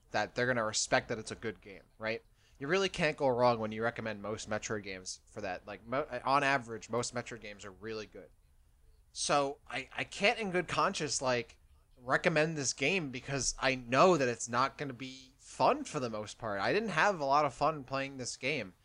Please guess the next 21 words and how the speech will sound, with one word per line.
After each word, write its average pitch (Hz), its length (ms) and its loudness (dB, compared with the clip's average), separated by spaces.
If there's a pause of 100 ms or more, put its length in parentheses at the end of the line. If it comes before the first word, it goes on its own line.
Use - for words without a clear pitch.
(160)
Other 214 280 6
M, 175 220 6
like, 139 260 6 (320)
made 139 300 -4
me 120 320 -16 (120)
frustrated 135 960 0
and 113 300 0 (140)
bewildered 135 600 2
me 139 360 -10
and 113 360 -4 (640)
made 151 280 0
me 139 220 -14 (320)
hate 143 320 2
it 113 180 0
ultimately. 113 540 -10
But 104 160 -10
this 196 160 2
game 185 300 0
is 147 120 -2
just, 143 200 -2
like, 131 320 2